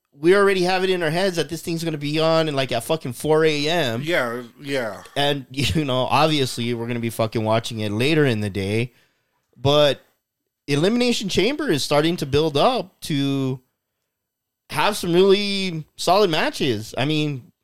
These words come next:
Speaker 1: we've officially got Rhea and Nia, and I was actually thinking Rhea and Nia should be a WrestleMania match, but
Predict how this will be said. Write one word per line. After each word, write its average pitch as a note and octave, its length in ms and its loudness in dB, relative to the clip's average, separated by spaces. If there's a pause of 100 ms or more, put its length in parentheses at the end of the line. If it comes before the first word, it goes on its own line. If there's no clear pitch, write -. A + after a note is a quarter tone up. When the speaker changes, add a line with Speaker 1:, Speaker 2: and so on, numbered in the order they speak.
(100)
Speaker 1:
we've D3+ 220 -4
officially D#3 520 -2
got E3+ 480 2
Rhea D#3 560 2 (680)
and C3 160 -2
Nia, E3 540 -2 (180)
and C#3 160 -2
I D3+ 80 2
was E3 160 2
actually D3+ 420 -4
thinking C#3+ 640 -4 (600)
Rhea D3+ 340 0
and C3 160 -2
Nia D3+ 360 0
should C#3 200 -8
be C3+ 100 -2
a B2 80 -2
WrestleMania B2+ 720 -4
match, A#2+ 480 -4
but A2+ 420 -2